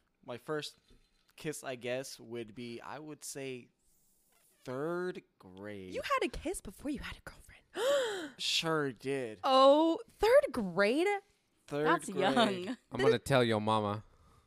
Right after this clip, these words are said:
Speaker 2: Does that even count? Yeah, it does.
Speaker 1: I'll
Speaker 2: Okay, tell us
Speaker 1: count
Speaker 2: the
Speaker 1: it.
Speaker 2: story.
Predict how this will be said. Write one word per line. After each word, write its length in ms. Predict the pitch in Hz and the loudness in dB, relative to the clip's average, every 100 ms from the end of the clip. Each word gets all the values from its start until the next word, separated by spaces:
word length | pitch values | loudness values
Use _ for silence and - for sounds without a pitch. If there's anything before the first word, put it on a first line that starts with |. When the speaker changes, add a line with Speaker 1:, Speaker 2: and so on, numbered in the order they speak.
| _ | _
Speaker 2:
Does 120 | 302 302 | -8 -4
that 140 | 381 494 | -2 -2
even 200 | 254 165 | -2 -4
count? 420 | - 175 180 170 - _ _ | -4 -2 0 -2 -10 _ _
Yeah, 260 | 175 160 175 | -4 0 0
it 80 | |
does. 140 | - - | -2 -6
Speaker 1:
I'll 60 | |
Speaker 2:
Okay, 120 | 220 208 | -4 -2
tell 180 | 247 226 | 0 -2
us 60 | |
Speaker 1:
count 80 | 220 | -4
Speaker 2:
the 40 | |
Speaker 1:
it. 40 | 233 | -8
Speaker 2:
story. 300 | - - | -8 -10